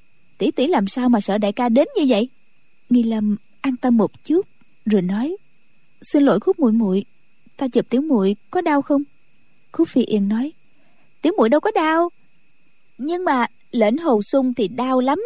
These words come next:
đó." Nghi Lâm nghe vậy kinh hãi, chạy đến mở màn ra xem.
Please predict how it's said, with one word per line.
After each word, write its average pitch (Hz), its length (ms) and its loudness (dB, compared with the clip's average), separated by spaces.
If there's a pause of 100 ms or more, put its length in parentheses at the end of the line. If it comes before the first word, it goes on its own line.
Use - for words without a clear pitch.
đó." 440 200 4 (1300)
Nghi 240 200 2
Lâm 220 340 0 (120)
nghe 269 240 0
vậy 175 260 0 (100)
kinh 294 180 2
hãi, 226 360 -4 (520)
chạy 196 140 2
đến 226 220 0 (100)
mở 190 100 2
màn 220 340 -2
ra 226 160 -4
xem. 226 260 -2